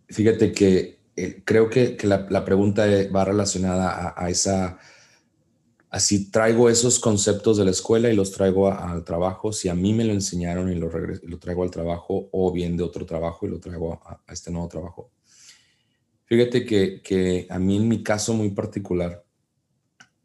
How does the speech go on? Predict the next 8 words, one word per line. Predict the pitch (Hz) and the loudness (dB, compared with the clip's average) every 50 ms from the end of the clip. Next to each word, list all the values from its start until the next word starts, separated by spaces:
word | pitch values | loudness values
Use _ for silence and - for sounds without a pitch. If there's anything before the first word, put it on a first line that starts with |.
| _ _ _ - | _ _ _ -18
mi | - - 101 101 101 98 95 95 95 95 92 90 92 - | -12 -6 -2 0 2 2 4 4 4 2 0 -2 -4 -8
carrera | - 92 92 90 92 98 101 101 104 107 107 | -6 -4 -2 -2 0 0 0 2 2 0 -2
fue | 104 - - 98 95 | -4 -4 0 0 2
más | 92 92 92 90 92 92 - - - | 2 2 0 0 -2 -2 -4 -4 -2
teórica, | - 87 87 92 98 113 120 - - 151 175 - _ _ _ _ _ _ _ _ _ _ _ _ _ _ _ _ _ _ _ _ _ | -2 0 0 2 2 0 0 -4 -6 -12 -12 -12 _ _ _ _ _ _ _ _ _ _ _ _ _ _ _ _ _ _ _ _ _
fue | _ _ - - 98 95 92 90 90 90 90 90 90 87 - - | _ _ -2 2 2 4 4 4 4 4 4 2 2 0 -4 -6
menos | 90 90 92 90 90 90 90 87 - - | -6 -4 -2 -2 -2 -2 -2 -4 -6 -6
práctica, | - 92 90 - - - 101 98 - 123 131 131 | -4 -4 -4 -4 -6 -10 -10 -8 -8 -10 -10 -10